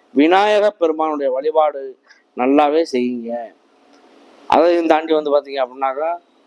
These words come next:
இந்த சுக்கிரன் வந்து அங்க இருக்கிறதுனால ஓரளவுக்கு நல்ல முன்னேற்றம் தான். சுக்கிரனுடைய பயண காலம் வந்து பாத்தீங்க அப்படின்னா, ஒரு ராசியை கடக்கிறதுக்கு ஒரு மாச காலம் தான். ஆனால் அவருடைய பயண காலம்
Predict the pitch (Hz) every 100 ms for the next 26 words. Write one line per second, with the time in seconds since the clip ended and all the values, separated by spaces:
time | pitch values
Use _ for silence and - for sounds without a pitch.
0 | _ _ _ _ _ - - - - -
1 | - - 151 160 156 147 143 139 135 131
2 | 131 127 127 - 123 123 123 123 - 170
3 | 208 214 196 165 170 160 139 135 131 151
4 | 139 127 143 160 _ _ _ _ _ _
5 | _ _ _ _ _ _ _ - - -
6 | - - - - 139 202 214 226 226 240
7 | 208 170 185 180 180 170 165 160 151 170
8 | 202 208 208 190 156 165 180 170 170 165
9 | 170 160 160 156 156 180 175 143 143 165
10 | - 175 147 151 156 160 165 147 143 135
11 | 127 135 135 131 - _ _ _ - 127
12 | 143 156 160 - _ - 117 156 156 147
13 | 143 160 185 180 156 160 175